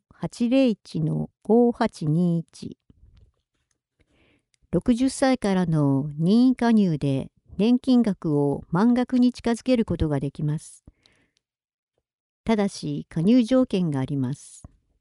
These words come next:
国民年金は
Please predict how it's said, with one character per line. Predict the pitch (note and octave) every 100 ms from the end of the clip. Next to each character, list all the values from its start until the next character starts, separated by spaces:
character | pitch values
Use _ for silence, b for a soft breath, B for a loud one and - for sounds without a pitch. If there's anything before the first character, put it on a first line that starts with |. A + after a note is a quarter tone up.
| _ _ _ _ _ _ _ _ _ _ _ -
国 | - C4
民 | B3+ C4
年 | B3+ C4 B3+
金 | - F#3 D#3
は | C#3+ C#3+ C#3